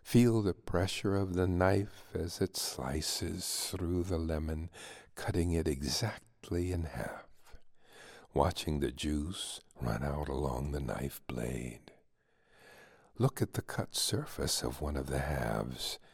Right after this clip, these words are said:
and look, you've cut one of the seeds in half. Now slice that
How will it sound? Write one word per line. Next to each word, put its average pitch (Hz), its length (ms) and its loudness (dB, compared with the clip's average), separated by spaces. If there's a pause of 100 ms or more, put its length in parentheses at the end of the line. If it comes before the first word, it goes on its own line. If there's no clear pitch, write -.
(320)
and 123 160 6
look, - 240 -2
you've - 180 2
cut - 220 -2
one 107 180 6
of 110 140 4
the 117 100 6
seeds 131 500 4
in 58 120 -6
half. 53 580 -4 (1500)
Now 78 220 2
slice 107 580 0
that 104 240 2